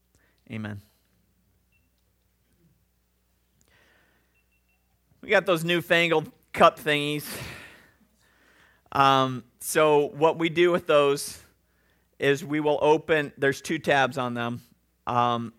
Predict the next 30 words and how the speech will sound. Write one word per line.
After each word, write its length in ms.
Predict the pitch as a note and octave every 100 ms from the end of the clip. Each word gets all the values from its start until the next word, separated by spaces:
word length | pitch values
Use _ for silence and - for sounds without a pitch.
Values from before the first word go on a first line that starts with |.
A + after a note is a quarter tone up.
| _ _ _ _
the 160 | B2+
top 540 | B2 - D#3 D#3+ - -
cellophane 1500 | - F3 E3 - _ _ _ - _ A#2+ - D3 C#3+ C#3 C3+ -
tab 460 | D#3 C3 C3 C3 - -
you 160 | B2+
have 120 | C3 C3
to 80 |
open 300 | - C3 C3
up, 140 | C3 -
and 80 | B2+
that 100 | B2
gives 180 | C3 C3
you 80 |
your 160 | C3 B2+
little 200 | B2 A#2+
wafer, 460 | A#2+ A#2+ B2+ A#2 -
and 100 | B2
then 100 | A#2+
you 80 | A#2+
pull 240 | A#2 C3 B2
the 140 | A#2+
whole 400 | A#2 B2+ B2 A#2+ _ _ _
tab, 300 | - B2+ B2
and 160 | A#2+ A#2+
that 160 | A#2+ B2+
gives 360 | B2 A#2 - _ _ -
access 440 | A#2 A#2 - A#2+ -
to 120 | -
the 60 | A2
juice 500 | - A#2 G#2+ -